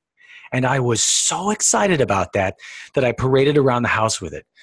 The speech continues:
For, like, six months, I had my, this one bag, this little hard case, little small one, and it had, like, a Mickey Mouse sticker on it. And I'm just parading around the house, and I'm so excited to tell the guests and the neighbors and anyone who wants to listen,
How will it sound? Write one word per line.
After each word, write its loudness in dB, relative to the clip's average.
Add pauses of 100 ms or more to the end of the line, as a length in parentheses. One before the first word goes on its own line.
(140)
For, -4
like, 0
six 2
months, 2
I 4
had 0
my, 0
this 0
one 2
bag, 0 (100)
this -6
little 2
hard -2
case, -10
little -2
small -2
one, -8 (380)
and -2
it 0
had, -2 (100)
like, -2
a 0
Mickey 0
Mouse 0
sticker -2
on -4
it. -10
And 0
I'm -2
just -4
parading 0
around 0
the 0
house, 0
and -4
I'm -6
so 0
excited 0
to -2
tell 0
the -6
guests -2
and -6
the -6
neighbors -2
and -6
anyone -2
who -2
wants -6
to -8
listen, -2